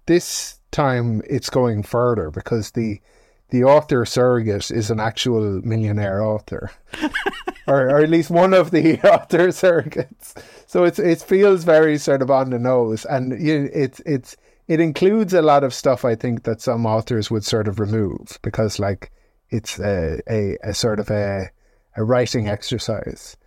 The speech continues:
to get these kind of, like, thoughts out of your mind. It's like, "How do I feel about being a famous author? I'll write that down, but I'll also put it in my <laughs> novel," you know? Um,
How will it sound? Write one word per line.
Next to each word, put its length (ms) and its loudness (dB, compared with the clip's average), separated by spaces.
to 100 -4
get 280 -4
these 240 0
kind 200 -2
of, 140 -2
like, 240 -4
thoughts 420 -2
out 160 0
of 120 -4
your 100 -2
mind. 300 -2
It's 120 -8
like, 160 -6
"How 240 2
do 180 0
I 120 2
feel 300 -2
about 320 -2
being 240 -2
a 60 -4
famous 440 -4
author? 440 -6
I'll 140 0
write 260 0
that 180 -4
down, 360 -4
but 120 -2
I'll 240 4
also 320 4
put 200 -2
it 100 0
in 60 -4
my 140 -2
<laughs> 40 -6
novel," 380 -2
you 120 -2
know? 180 -2
Um, 500 0